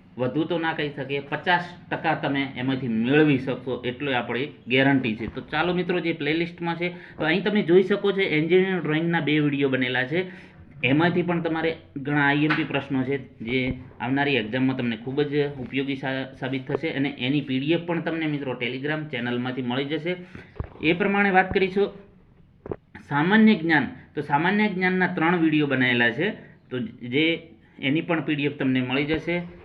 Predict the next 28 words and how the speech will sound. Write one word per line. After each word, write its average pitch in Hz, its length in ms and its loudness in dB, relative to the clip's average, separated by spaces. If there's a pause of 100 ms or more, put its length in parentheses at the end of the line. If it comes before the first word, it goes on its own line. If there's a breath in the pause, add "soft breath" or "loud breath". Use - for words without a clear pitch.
(440)
એના 160 180 4
પછી 196 340 0 (120)
અહીં 160 200 -2
તમે 175 160 0
જોઈ 170 160 2
શકો 175 240 -4
છો 165 100 -2
હેલ્પર 127 360 -2
સામાન્ય 143 400 -2
ચર્ચા 139 360 -4
અઢાર 127 280 2
વીડિયો 131 280 0
બનાવેલા 117 400 0
છે. 170 160 -6 (300 loud breath)
એના 185 220 4
પછી, 202 280 2
અ, 208 100 0 (960 loud breath)
જે 135 240 0
છે 165 200 4
મિકેનિક 175 500 2
ડીઝલ 156 360 2
અને 180 100 0
મિકેનિક 170 540 0
મોટર 151 420 -2 (320 loud breath)
વ્હીકલ 147 440 2 (180)
એમ 156 160 2
એમ 160 140 4
વી, 147 240 -2